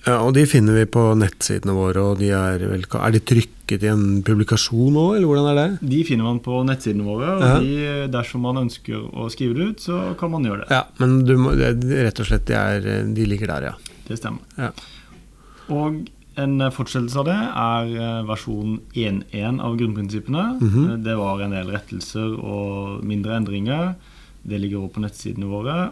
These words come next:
Speaker 2: og de ble gitt ut, eh, rett før jul i fjor, altså i tjue atten.
Speaker 1: Ja,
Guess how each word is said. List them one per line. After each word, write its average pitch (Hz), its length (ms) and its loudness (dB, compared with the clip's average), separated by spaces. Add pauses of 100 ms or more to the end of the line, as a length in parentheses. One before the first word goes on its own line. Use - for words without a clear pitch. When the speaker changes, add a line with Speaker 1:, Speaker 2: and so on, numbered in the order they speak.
Speaker 2:
og 117 140 -8
de 104 180 -4
ble 107 160 -4
gitt 104 300 -8
ut, - 360 -12
eh, 98 300 -8 (160)
rett - 340 -12
før 98 200 -6
jul 170 400 0 (320)
i 101 80 -6
fjor, 202 400 0
altså 110 340 -8
i 101 60 -6
tjue 98 600 -8 (200)
atten. 233 420 -2 (340)
Speaker 1:
Ja, 147 200 2